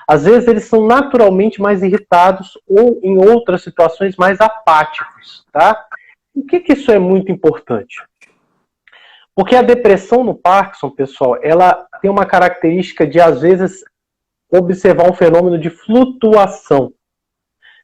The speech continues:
Então, na, na, na live, se você não assistiu, vai lá e, e assiste a live de tratamento. Mas, na live de tratamento, nós falamos...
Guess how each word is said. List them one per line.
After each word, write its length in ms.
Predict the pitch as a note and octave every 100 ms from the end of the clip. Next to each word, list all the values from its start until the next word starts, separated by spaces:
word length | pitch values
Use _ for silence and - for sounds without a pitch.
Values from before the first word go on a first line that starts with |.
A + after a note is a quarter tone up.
| _ _
Então, 300 | A3+ D4 C#4+
na, 300 | A#3+ G3 D#3
na, 400 | F3+ F3+ E3+ D3
na 120 | F#3
live, 360 | F3+ F3 E3 E3+ -
se 100 | D#3
você 260 | F3 F3
não 120 | G#3+
assistiu, 340 | G3+ F#3 - A3
vai 160 | A3
lá 180 | F#3 G3
e, 600 | A3+ A3+ A3 G3 G3+ G3
e 80 | G3
assiste 480 | G3+ G3+ D#3+ - D3+
a 40 |
live 240 | D3 D#3 D3+
de 60 |
tratamento. 500 | D#3 D#3+ D#3+ C#3+ A2+ _ D3+
Mas, 400 | G3+ G3+ - _ _
na 160 | F#3+ C#4
live 220 | G#3 E3+
de 80 | F3
tratamento, 480 | F#3 F#3 F#3+ G#3+ G#3+
nós 180 | G#3
falamos... 460 | - G3+ F#3 G3+ G#3+